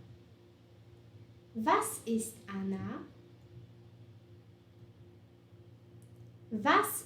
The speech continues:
isst Anna? Co je Ania? Anna isst eine Birne.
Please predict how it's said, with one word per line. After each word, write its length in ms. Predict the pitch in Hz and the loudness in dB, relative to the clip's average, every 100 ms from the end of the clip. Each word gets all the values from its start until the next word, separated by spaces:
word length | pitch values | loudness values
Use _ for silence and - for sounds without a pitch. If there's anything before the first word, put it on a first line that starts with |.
| 226 | -2
isst 320 | 208 - - - | -2 -2 -8 -12
Anna? 640 | 208 196 190 190 190 277 349 - - - - - - - | -6 0 0 0 -2 -4 -4 -12 -18 -18 -18 -18 -18 -12
Co 140 | - 480 370 | 0 8 8
je 120 | 226 220 196 | 8 4 -2
Ania? 460 | 190 185 202 311 - - - - - - - - - - - - - | -2 -4 -8 -8 -10 -16 -16 -18 -20 -20 -20 -20 -20 -20 -18 -18 -2
Anna 640 | 415 403 269 196 202 269 - | 8 10 10 6 4 -2 2
isst 400 | 403 - - - - | 2 2 -4 -10 -4
eine 440 | 208 196 202 226 | 0 2 4 4
Birne. 560 | 240 277 294 226 202 190 | 2 6 8 8 4 0